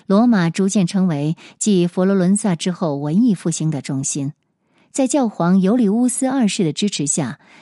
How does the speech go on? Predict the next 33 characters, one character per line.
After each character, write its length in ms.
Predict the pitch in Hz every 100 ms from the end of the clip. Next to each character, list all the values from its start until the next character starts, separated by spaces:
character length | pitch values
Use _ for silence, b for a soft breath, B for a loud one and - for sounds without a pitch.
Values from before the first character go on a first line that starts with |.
| b
一 120 | 277
五 200 | 294 190
一 120 | 170
二 140 | 226 196
年， 380 | 147 143 160 -
美 240 | 196 175 175
第 160 | 262
奇 160 | 214 196
家 180 | 208 196
族 360 | 175 143 156 B B
杀 340 | - - 226 226
回 220 | - 156
了 100 | 160
佛 180 | - 147
罗 100 | 147
伦 180 | 131 135
萨， 300 | - 127 B B -
重 240 | 185 220
新 200 | 262 262
掌 200 | 208 -
权。 360 | - 117 117 - b b b b b b
而 400 | 165 170 180 196 b b
之 180 | - 294
前 320 | - 185 165
的 320 | 208 180 143 b b -
统 340 | 190 160 156
治 220 | 247 214
者 400 | 160 156 127 123 b b
马 300 | 196 190 185
基 340 | 185 277 277 247
雅 200 | 131 123
维 180 | 131
利 320 | 190 277 175